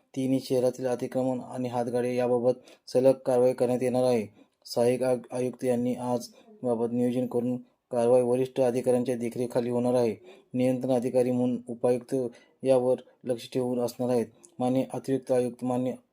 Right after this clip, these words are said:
आयुक्त देखील ही कार्यवाही असणार आहेत.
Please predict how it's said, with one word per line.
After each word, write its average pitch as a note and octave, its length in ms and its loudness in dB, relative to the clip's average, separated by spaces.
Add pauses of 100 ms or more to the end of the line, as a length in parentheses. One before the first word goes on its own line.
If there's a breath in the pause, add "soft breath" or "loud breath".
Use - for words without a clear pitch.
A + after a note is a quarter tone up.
(200)
आयुक्त B2+ 340 -6
देखील B2 300 -4
ही B2+ 160 -4 (280 loud breath)
कार्यवाही B2+ 420 2 (160)
असणार C3 260 0
आहेत. B2 200 2